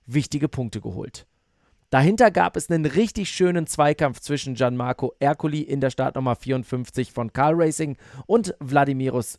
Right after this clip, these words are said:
Zorzis in der Startnummer fünf. Die haben immer wieder die Positionen getauscht. Am Ende war es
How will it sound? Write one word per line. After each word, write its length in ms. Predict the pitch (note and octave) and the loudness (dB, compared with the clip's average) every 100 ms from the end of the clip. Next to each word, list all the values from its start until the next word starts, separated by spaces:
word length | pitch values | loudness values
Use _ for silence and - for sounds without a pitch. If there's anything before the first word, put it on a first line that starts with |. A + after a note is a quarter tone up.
| C#3+ | -10
Zorzis 540 | - D#3 E3 - C#3 - | -2 0 0 0 -4 -2
in 180 | C#3 | -2
der 100 | C#3+ | -2
Startnummer 520 | C3 C3 C3+ B2+ B2+ A#2 | 0 0 -2 -2 -2 0
fünf. 340 | D#3+ F3 - - C3+ - | 0 0 -2 -14 -18 0
Die 80 | D3 | 2
haben 120 | D#3+ | 2
immer 380 | G#3 G#3 F3+ C3 | 0 2 2 0
wieder 380 | E3+ E3+ D#3+ C3+ | 0 4 6 4
die 100 | C3+ | 0
Positionen 640 | D3+ C#3+ C3 D3 D#3 D3 | -4 -4 -4 -4 -4 -2
getauscht. 440 | C#3 - C#3+ D#3 | -4 0 0 0
Am 120 | C3+ C#3 | -4 -4
Ende 320 | D3 D#3+ C3 | -2 -2 0
war 140 | C3+ | 0
es 120 | C3 | 0